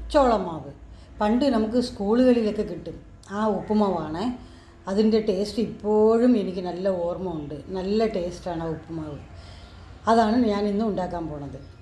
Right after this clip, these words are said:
അതിന് വേണ്ട സാധനങ്ങൾ: ഒരു കപ്പ് ചോള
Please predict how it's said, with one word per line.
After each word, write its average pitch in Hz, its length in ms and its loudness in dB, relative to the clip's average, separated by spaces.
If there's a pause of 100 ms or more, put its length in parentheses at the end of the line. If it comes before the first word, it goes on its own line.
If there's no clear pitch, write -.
(680)
അതിന് 247 240 6
വേണ്ട 196 280 0
സാധനങ്ങൾ: 175 480 -2 (140)
ഒരു 190 160 -2
കപ്പ് 214 300 2 (840)
ചോള 190 160 0